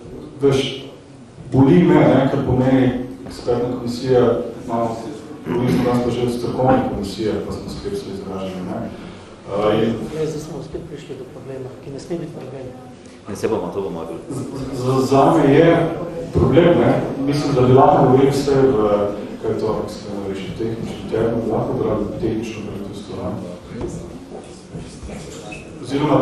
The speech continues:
Speaker 1: to je ena od najbolj pomembnih stvari, o kateri sem govoril. Jaz mislim, da ima še kdo glede tega kakšno vprašanje, saj pa to je ključ.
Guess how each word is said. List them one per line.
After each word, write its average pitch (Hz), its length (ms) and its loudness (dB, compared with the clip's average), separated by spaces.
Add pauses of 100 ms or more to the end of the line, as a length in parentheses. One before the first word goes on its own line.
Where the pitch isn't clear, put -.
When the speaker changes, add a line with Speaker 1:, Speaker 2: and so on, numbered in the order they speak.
(160)
Speaker 1:
to 170 120 6
je 156 120 6
ena 160 280 6
od - 160 4
najbolj 151 280 4
pomembnih - 420 4
stvari, 110 240 0
o - 120 2
kateri - 200 -4
sem - 160 -8
govoril. 117 280 -4
Jaz - 100 -4 (100)
mislim, 131 200 -6
da 123 60 -2
ima 123 180 -2
še 131 160 -4
kdo 127 140 -4 (140)
glede 123 220 -2
tega 131 180 -2
kakšno - 200 -8
vprašanje, 147 480 -4
saj 131 160 -10
pa 127 100 -6 (300)
to 143 120 2 (100)
je - 180 2
ključ. - 320 -6